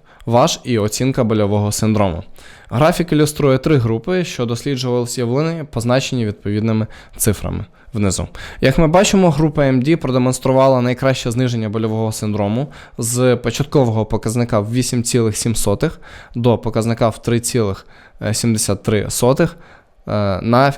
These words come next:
фінал лікування. Тобто больовий синдром зменшився на п'ятдесят чотири відсотки за два сеанси лікування. Електроміографія. Цей метод дослідження використовується для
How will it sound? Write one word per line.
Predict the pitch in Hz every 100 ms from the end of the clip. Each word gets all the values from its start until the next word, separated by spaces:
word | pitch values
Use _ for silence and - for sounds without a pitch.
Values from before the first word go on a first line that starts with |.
| -
фінал | - 113 110 -
лікування. | 117 113 113 104 90 - -
Тобто | 139 120 110 98 -
больовий | 113 117 131
синдром | 135 120 127 117
зменшився | 107 127 120 104 - 107
на | 117
п'ятдесят | 110 110 - 110
чотири | - - 107
відсотки | 98 - 139 - 175 - - -
за | 113 120 160
два | - 104 101
сеанси | 101 92 98 113 - 135 107
лікування. | 110 113 101 87 - - - - _ -
Електроміографія. | 123 123 - 120 117 110 110 110 104 90 92 - -
Цей | - 131 127
метод | 127 123 120
дослідження | 120 190 196 170 127
використовується | 113 120 113 - 135 135 120 110
для | 107 113 107